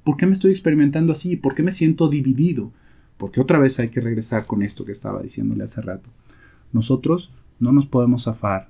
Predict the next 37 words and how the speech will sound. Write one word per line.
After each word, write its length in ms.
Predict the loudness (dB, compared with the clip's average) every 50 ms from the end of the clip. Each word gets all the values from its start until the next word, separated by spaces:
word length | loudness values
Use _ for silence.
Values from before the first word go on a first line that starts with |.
| _ _ -6
del 220 | -6 -4 -4 -2
deseo 320 | -2 0 0 0 0 2
de 60 | 2 2
nuestros 360 | 2 0 -2 -8 -12 -12 -8
padres, 580 | _ -2 0 0 0 -2 -6 -10 -12 -16 -20 _ _ -20 -20 _ _ _ _ _ -2
y 140 | 0 0
esto 380 | 0 0 0 0 -2 -2 -2 -4 -10 _
nos 160 | -8 -8 -6 -4
puede 160 | -4 -4 -2
provocar 340 | -2 -4 -2 -2 -2 0 0
un 80 | 0
sufrimiento 540 | -2 -4 -4 -2 0 0 0 0 -2 -4 -8
terrible. 540 | -8 -6 -4 -2 -2 -2 -2 -2 -6 -8 -10 -16 _ -20 _ _ -20 -20 -20 -20 -20 _ -20 -20 -20 -20 -12 -4 0
Ahí 220 | 4 6 8 8
es 140 | 8 6 4
en 100 | 4 4
donde 220 | 6 8 8 8
muchas 320 | 6 6 4 4 2 2 2
veces 320 | 2 0 0 -2 -2 -2
escuchamos, 680 | -2 0 0 -2 -2 0 4 6 6 6 6 4 2 2 2
"Es 160 | 2 2 4
que 120 | 4 4
mi 120 | 6 6 6
mamá 400 | 8 8 8 8 6 6 2 2
desde 320 | 2 4 4 4 4 2
siempre 440 | 2 2 4 4 4 4 4 2 0
sabía 540 | 2 2 4 6 6 6 6 6 4 2 -2 -4
que 140 | 0 2 4
yo 140 | 4 4 4
iba 120 | 4 2
a 40 | 2
ser 160 | 2 2 2
homosexual". 560 | 2 2 2 0 -4 -8 -6 -6 -6 -6 -8 -10 _ -18 -12
Yo 160 | -8 -6 -4
diría, 400 | -2 -2 -2 -2 -4 -4 -6 -10 -14 -20 -20 _ _
"¿Su 220 | -14 -6 0 2 2
mamá 460 | 2 2 2 2 2 2 2 -2